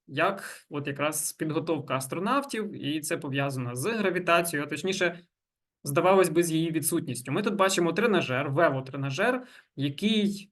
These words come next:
використовують астронавти на Міжнародній космічній станції. Зверніть увагу на зачіску цієї астронавтки, вона нам підказує, що це знімається в космосі, це відео.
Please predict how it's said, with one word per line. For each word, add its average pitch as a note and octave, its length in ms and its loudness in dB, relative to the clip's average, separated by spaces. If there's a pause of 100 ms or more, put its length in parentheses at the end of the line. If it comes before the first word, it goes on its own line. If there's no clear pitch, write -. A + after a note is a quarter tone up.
використовують D3+ 760 0
астронавти D#3+ 540 -2
на D3+ 80 -2
Міжнародній D3 420 -2
космічній C#3 400 -6
станції. B2+ 340 -6
Зверніть G#3+ 400 2
увагу F3+ 280 2
на F3+ 120 0
зачіску D3+ 480 0
цієї C3+ 220 -2
астронавтки, D#3+ 580 0
вона D3+ 240 0
нам C#3+ 340 -2
підказує, E3 520 0
що C#3 140 -4
це D#3 180 -2
знімається C3 520 -2
в - 80 -16
космосі, C#3+ 500 -2
це C3 140 -12
відео. B2+ 320 -14